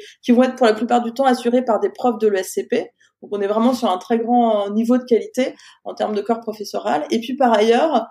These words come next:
on va avoir des cours très spécifiques à la mode et au luxe, assurés par des professionnels de la mode et du luxe,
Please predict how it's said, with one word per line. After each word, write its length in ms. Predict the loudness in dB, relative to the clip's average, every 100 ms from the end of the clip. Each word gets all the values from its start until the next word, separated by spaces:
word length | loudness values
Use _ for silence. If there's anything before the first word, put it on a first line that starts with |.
| _ _
on 80 | 2
va 120 | 4
avoir 240 | 4 2
des 160 | 0 -2
cours 240 | -4 -10
très 200 | -10 -6
spécifiques 720 | -6 -4 -6 -4 -4 0 0 2
à 60 |
la 140 | 2 2
mode 200 | 0 2
et 60 |
au 60 | 0
luxe, 420 | -2 -6 -6 -10 _ -20 _
assurés 420 | 0 0 0 0
par 160 | 2 0
des 100 | -2
professionnels 540 | -2 0 0 2 2
de 80 | 2
la 140 | -2
mode 180 | -2 -2
et 160 | -4 -6
du 100 | -18 -6
luxe, 300 | -6 -6